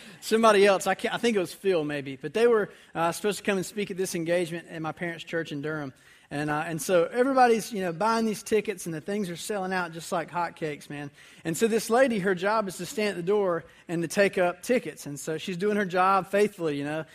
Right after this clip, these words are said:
And, uh, this guy comes to approach the door, and, uh, he goes to walk in, and she goes, <clears throat> "Excuse me, sir, um, you can't, you can't go in. You don't have a ticket." And he goes, "Well, uh, you know, I, I need to, kinda need to go in tonight." And she goes,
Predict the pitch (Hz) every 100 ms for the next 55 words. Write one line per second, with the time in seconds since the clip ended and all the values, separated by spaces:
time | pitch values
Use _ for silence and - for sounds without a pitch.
0 | - - 160 165 170 165 170 196 226 233
1 | 220 - 208 202 - 190 190 - 180 -
2 | 208 196 185 233 233 196 - 202 165 170
3 | 165 185 202 202 - 175 185 175 214 175
4 | - 180 170 - - - - 269 202 156
5 | - 233 214 175 185 180 165 - - -
6 | 156 156 156 175 190 180 208 180 - 190
7 | 170 180 151 151 160 202 165 151 147 147
8 | 202 180 151 147 160 147 139 - _ _
9 | 151 156 147 143 - - 202 156 156 160
10 | 170 170 180 156 139 - - 185 160 170
11 | 151 147 151 156 143 143 139 143 - 151
12 | 143 - 170 160 147 -